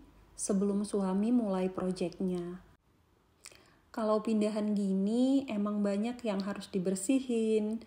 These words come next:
banyak yang harus disusun, dan dilengkapi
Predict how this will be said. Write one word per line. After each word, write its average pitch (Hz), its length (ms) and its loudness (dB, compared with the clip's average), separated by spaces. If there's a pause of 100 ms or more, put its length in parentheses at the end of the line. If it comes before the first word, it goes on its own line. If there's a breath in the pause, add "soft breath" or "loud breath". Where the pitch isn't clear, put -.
(340 loud breath)
banyak 196 400 2
yang 190 160 -4
harus 196 240 -4
disusun, 214 1040 2
dan 185 160 2
dilengkapi 190 560 -2